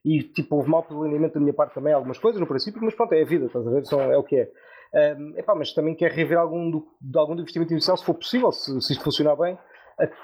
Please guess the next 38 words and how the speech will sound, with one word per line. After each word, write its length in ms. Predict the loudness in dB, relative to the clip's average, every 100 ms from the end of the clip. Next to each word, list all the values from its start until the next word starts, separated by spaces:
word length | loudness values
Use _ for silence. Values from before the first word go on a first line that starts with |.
| -6
pá, 120 | -4 -4
para 100 | -6
poder 140 | -6
fazer 180 | -2 0
open 180 | 0 0
source 280 | -2 -2 -8
disto, 160 | -12
porque 160 | -2 2
o 60 |
objetivo 400 | 2 0 -4 0
é 80 | 2
esse, 240 | 0 0 0
é 80 |
eu 100 | 0
não 160 | 2 0
ficar 280 | 0 0 -2
com 180 | 0 -2
a, 260 | -2 -4
pá, 160 | -2 -2
não 80 | -2
ficar 200 | -4 -2
eu, 280 | -4 -8 -10 -18 -2
eu, 380 | 2 2 -2 -10 -6 -4 0
pronto, 260 | 2 2
sou, 260 | -2 -2 -2
sou 160 | 0 0
founder 360 | 2 0 0
disto, 200 | -4 -6
mas 140 | -6 -2
um 80 |
dia 180 | 2 2
vir 300 | 0 -2 0
outra 240 | 0 0 0
equipa, 300 | 0 0 -2
outras 200 | -2 -4
pessoas 200 | -4 0
para 100 | -2
aqui, 320 | -4 -14